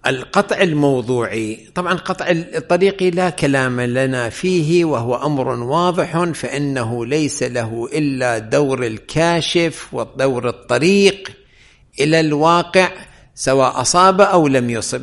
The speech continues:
ذاك ما عندنا كلام فيه، كلامنا كله وين؟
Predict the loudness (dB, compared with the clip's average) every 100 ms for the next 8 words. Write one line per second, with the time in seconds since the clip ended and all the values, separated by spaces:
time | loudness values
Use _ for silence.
0 | -2 0 2 2 2 0 -4 -4 -6 -6
1 | -4 -6 0 0 2 0 0 0 0 2
2 | 6 8 10 10 8 4 -10